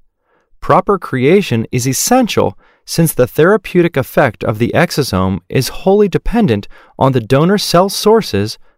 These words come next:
culture methods, and isolation techniques. These variables define if exosome preparations are therapeutic or deleterious.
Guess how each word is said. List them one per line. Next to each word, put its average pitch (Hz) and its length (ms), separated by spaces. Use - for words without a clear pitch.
culture - 380
methods, 107 500
and 127 180
isolation 117 600
techniques. - 680
These 160 240
variables 120 640
define 151 480
if - 160
exosome 170 600
preparations 131 800
are 113 180
therapeutic 131 840
or 123 180
deleterious. 120 880